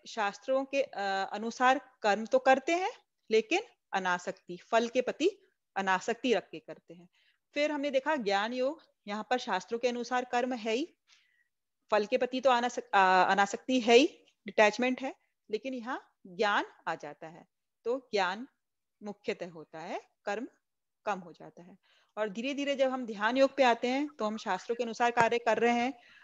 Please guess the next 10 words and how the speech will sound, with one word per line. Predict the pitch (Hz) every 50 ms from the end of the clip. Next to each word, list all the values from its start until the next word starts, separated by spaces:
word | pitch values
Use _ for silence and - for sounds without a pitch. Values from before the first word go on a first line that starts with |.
| - - -
अनासक्त-, | 208 208 196 190 190 - - 240 233 -
अनासक्ति | - - 196 196 196 - 220 - - 240 233
से | 269 240
कर | 233 240 226
रहे | 220 226 226 233 233
हैं, | 233 226 240 247 262 _ _ _ _ _ _ _ -
ज्ञान | 190 170 214 190 190 233 254 262
भी | 247 277 277 277
है | 269 254 240
हमें, | 247 226 220 247 320 453